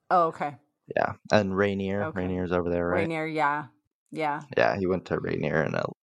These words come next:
Speaker 2: Olympia and just kinda
Speaker 1: Wow.
Speaker 2: checked him out from the sky, and there's videos of,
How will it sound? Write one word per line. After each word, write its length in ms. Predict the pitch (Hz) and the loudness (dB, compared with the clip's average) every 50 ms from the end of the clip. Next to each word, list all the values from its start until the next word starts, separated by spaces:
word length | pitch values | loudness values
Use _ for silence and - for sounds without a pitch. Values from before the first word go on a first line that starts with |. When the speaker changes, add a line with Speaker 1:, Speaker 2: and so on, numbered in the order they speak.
| _ _ - | _ _ 0
Speaker 2:
Olympia 560 | - 57 57 - - - 52 53 55 - - - - - - | 2 2 0 0 -2 0 2 2 2 2 0 -4 -6 -10 -10
and 200 | - - - - - _ _ _ _ _ _ _ _ _ 135 | -10 -10 -10 -12 -18 _ _ _ _ _ _ _ _ _ -4
just 100 | 135 139 | -2 2
kinda 160 | 139 139 135 139 | 2 4 4 4
Speaker 1:
Wow. 280 | 143 151 156 156 147 143 | 4 2 2 2 2 2
Speaker 2:
checked 240 | 135 123 104 - - | 2 2 0 0 -2
him 100 | 98 85 | -2 0
out 280 | 76 80 80 76 - - | 2 2 2 2 0 -2
from 200 | - - 90 87 | -4 -2 -2 -2
the 100 | 76 73 | -2 -4
sky, 500 | - - - - 82 87 90 90 87 82 | -6 -2 0 2 2 4 2 2 0 -2
and 180 | - - - - - - - - - - - - - - - - - - - - _ _ _ - - - - - _ _ _ _ _ _ - | -4 -6 -8 -8 -12 -16 -20 -20 -20 -20 -20 -20 -20 -20 -20 -20 -20 -20 -20 -20 _ _ _ -18 -18 -18 -18 -20 _ _ _ _ _ _ 4
there's 200 | 117 120 113 98 | 4 4 4 2
videos 560 | 92 101 117 123 135 131 123 127 120 - 113 | 0 2 2 4 6 6 4 4 4 2 0
of, 160 | 120 110 98 | 0 -2 -2